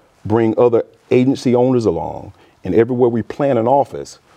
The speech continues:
we can put an agency owner there, and we can help them grow and change, uh,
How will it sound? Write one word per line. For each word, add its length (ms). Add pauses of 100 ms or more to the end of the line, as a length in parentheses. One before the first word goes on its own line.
(140)
we 140
can 120
put 240
an 200
agency 420
owner 240
there, 300 (200)
and 100
we 100
can 100
help 260
them 180
grow 320 (420)
and 180
change, 540
uh, 240